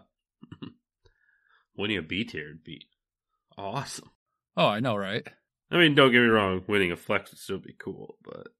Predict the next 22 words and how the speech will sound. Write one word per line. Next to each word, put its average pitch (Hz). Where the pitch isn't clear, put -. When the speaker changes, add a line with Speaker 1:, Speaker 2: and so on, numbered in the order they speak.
Speaker 1:
it's 233
Speaker 2:
Yeah. 101
Speaker 1:
like -
Speaker 2:
But 160
it's 160
a 180
different 113
level 104
Speaker 1:
Yeah, -
Speaker 2:
of 101
Speaker 1:
for 113
sure. 101
Speaker 2:
competition. -
Not 233
always, 175
too. 147
Some 156
of 220
these 165
flex -
tournaments 117
get -